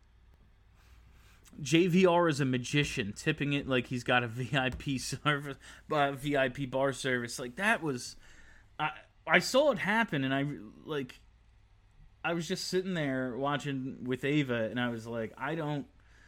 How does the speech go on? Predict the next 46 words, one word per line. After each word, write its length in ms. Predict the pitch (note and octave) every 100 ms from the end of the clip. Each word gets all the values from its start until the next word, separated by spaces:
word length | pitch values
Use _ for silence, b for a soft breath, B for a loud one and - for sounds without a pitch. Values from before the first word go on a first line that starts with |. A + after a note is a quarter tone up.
| b b
fully 440 | - E3 E3 D#3
understand 540 | D3 C#3 - D3 C#3
the 40 | B2
physics 440 | - D3+ B2+ -
of 140 | B2 C3
what 160 | B2
just 240 | - A#2 -
happened. 400 | A#2+ A2+ A2 G#2
Like, 100 | A#2
I 120 | C#3
need 180 | C#3+ C#3+
to 80 |
see 160 | C3 C#3+
several 600 | - - D#3+ C#3+ C3+ C3
<laughs> 20 |
replays 520 | B2 C3+ - B2 A#2
of 60 | G#2
this." 260 | G#2+ G#2 -
And 160 | A2+ - B B B B
J 180 | F3
V 160 | A3+ A#3
R 140 | A#3
is 80 | A3+
on 120 | G#3
a 40 | D#3+
mission, 340 | E3 - B2
man. 320 | A2+ A#2 A#2+ -
He's, 380 | C#3+ - - - - B B B B
he's, 260 | D3+ D#3+ D3 - - - - - - - - b b b b - -
I, 80 | - - - -
as 280 | E3+ A#3+ A3+
a 40 |
guy 380 | G3 G3 E3 D#3
who 140 | D3+
defended 580 | E3 D#3 - D#3+ D#3 C#3+
J 240 | C3 C3+ B2+
V 220 | B2 B2
R, 360 | A#2 G2+ F#2+ - b b -
I'm 240 | D#3 D#3+
blown 280 | D3+ D3+ C#3+
away 260 | C3 B2
by 160 | A2+ A2
how 180 | A#2+ A#2
well 220 | A#2 A2+
he's 140 | G#2+
playing. 300 | - G#2+ G2